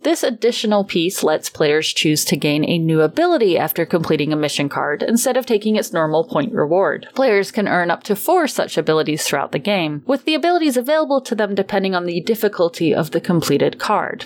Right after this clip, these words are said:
And those bonus powers can get very powerful.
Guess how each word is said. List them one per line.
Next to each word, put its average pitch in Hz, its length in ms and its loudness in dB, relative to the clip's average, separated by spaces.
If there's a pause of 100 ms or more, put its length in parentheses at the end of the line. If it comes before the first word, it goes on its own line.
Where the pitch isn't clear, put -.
And 247 160 4
those 415 200 4
bonus 381 340 2
powers 302 460 0
can 285 300 2
get 269 280 2
very 214 460 2
powerful. 190 720 0